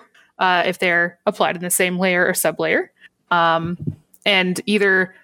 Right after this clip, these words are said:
neither or both effects are generated by characteristic defining abilities, uh, and, uh, applying one effect would change the text or existence of the first effect,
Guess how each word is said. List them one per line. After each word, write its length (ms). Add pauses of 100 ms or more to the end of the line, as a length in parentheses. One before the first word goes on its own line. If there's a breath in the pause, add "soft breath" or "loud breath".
neither 840
or 160
both 680 (280)
effects 680 (220 soft breath)
are 140
generated 500
by 180
characteristic 720
defining 380
abilities, 680 (440 loud breath)
uh, 120 (180)
and, 500 (400)
uh, 260 (180)
applying 600
one 160
effect 640
would 220
change 420
the 80
text 580
or 140
existence 580
of 160
the 80
first 320
effect, 500